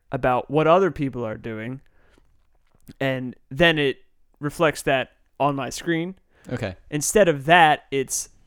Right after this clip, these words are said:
Speaker 1: I press a button, it gets sent to a server, the calculation is done, sends it back to my computer screen, and then the action occurs.
Speaker 2: That sucks.
Speaker 1: So in,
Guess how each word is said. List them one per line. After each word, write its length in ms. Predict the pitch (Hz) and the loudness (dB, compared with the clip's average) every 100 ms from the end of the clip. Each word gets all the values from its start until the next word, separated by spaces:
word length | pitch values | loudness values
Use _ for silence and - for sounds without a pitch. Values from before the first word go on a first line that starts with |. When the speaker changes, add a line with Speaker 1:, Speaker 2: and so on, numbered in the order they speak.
| - | 2
Speaker 1:
I 200 | 147 156 | 2 2
press 300 | - 156 143 | 2 0 0
a 40 | |
button, 440 | 139 147 123 135 131 - _ | 2 2 2 -4 -10 -16 _
it 120 | 156 147 | -2 2
gets 240 | 156 135 | 2 2
sent 320 | - 165 156 | 2 0 0
to 140 | - 147 | -4 -6
a 60 | 135 | -4
server, 580 | 160 151 135 131 127 - - | 0 0 0 -4 -6 -12 -20
the 60 | - | -8
calculation 760 | - 143 143 147 147 139 143 | -2 0 0 2 2 0 -4
is 140 | 135 123 | -4 -2
done, 480 | 123 139 123 123 - | 0 0 0 -6 -12
sends 320 | - - 143 139 | -4 -2 0 0
it 100 | - | 2
back 280 | 143 143 | 4 2
to 100 | - | -2
my 180 | 139 127 | -4 -4
computer 360 | - 120 151 135 | -6 -4 -2 -2
screen, 460 | - 143 135 123 - - - - | -6 -6 -6 -8 -12 -20 -14 -8
and 180 | 127 131 | -4 2
then 200 | 147 139 | 2 2
the 120 | 131 | -2
action 340 | 127 127 117 | -4 -6 -10
occurs. 460 | - 101 60 - - - - - _ | -12 -12 -12 -16 -20 -20 -20 -20 _
Speaker 2:
That 340 | 113 120 - - | -2 0 -2 -4
sucks. 580 | 147 156 - - - _ - | -2 -2 -4 -16 -16 _ -2
Speaker 1:
So 220 | - 180 | 2 4
in, 140 | 185 | 4